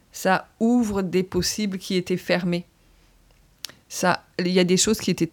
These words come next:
très difficiles à faire, qui deviennent faciles à faire. Alors, moi, je peux pas dire à l'avance où est-ce que ça va se passer dans la vie, mais c'est ce que, c'est ce que je remarque, c'est ce qui se passe, oui.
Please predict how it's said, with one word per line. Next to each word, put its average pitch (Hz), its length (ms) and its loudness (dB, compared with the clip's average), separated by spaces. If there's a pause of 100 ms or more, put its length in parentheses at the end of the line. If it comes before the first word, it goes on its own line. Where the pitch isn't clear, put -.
très 226 260 2
difficiles 202 460 2
à 185 60 6
faire, 196 220 0
qui 202 100 -2
deviennent 165 360 4
faciles - 520 0
à 165 80 2
faire. 160 280 -2
Alors, 165 320 2
moi, 202 220 2
je 170 100 0
peux 160 40 -4
pas 165 140 0
dire 247 180 2
à 233 80 6
l'avance 151 400 0
où 170 200 0
est-ce 175 200 2
que 165 60 -4
ça 156 140 -4
va 165 100 -2
se - 80 -8
passer 160 320 -2
dans 151 100 -2
la 151 120 0
vie, 147 120 -4 (440)
mais 160 160 2
c'est 160 160 -4
ce - 100 -8
que, 156 280 -2
c'est 156 140 -8
ce - 100 -10
que 160 100 -4
je 156 80 -12
remarque, 156 240 -2
c'est - 120 -6
ce - 120 -10
qui 160 100 -6
se - 80 -10
passe, - 320 -6
oui. - 120 -4